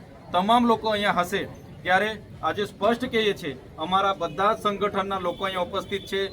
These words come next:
બધા જ લોકો પક્ષ પાર્ટી ભૂલીને લોક સંઘર્ષ મોરચાની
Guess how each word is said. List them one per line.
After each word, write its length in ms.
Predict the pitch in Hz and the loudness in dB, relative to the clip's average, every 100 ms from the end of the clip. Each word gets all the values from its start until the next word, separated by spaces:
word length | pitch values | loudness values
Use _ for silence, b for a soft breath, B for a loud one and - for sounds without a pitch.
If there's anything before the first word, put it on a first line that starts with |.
| - - - | -8 -18 -6
બધા 420 | 143 151 160 208 | -2 0 6 6
જ 60 | 220 | 4
લોકો 280 | 214 214 214 | -2 -4 -4
પક્ષ 320 | 190 196 - | -2 -4 -4
પાર્ટી 360 | 202 190 208 | -4 -2 -4
ભૂલીને 540 | 196 143 180 240 214 143 - - - 123 | -6 -6 -2 0 -2 -6 -14 -20 -14 -2
લોક 280 | 170 240 240 - - - | 2 2 2 -16 -20 -4
સંઘર્ષ 460 | 180 196 208 220 - | -2 0 0 -2 -4
મોરચાની 680 | 160 175 185 214 214 208 | -4 -4 -2 -2 -2 -4